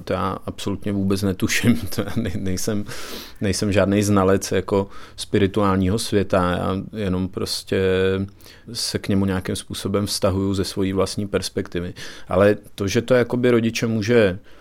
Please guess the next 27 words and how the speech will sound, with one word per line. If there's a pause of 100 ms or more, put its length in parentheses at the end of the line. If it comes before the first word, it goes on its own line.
(120)
překvapit,
vyvízt
z
rovnováhy
nebo
přímo
vyděsit,
tak,
eh,
to
je
samozřejmě
určitě
pravda. (480)
Většinou
ty (180)
jako
spirituální
zážitky
nebo (480)
některé
formulace,
které
ty
děti
říkají,
tak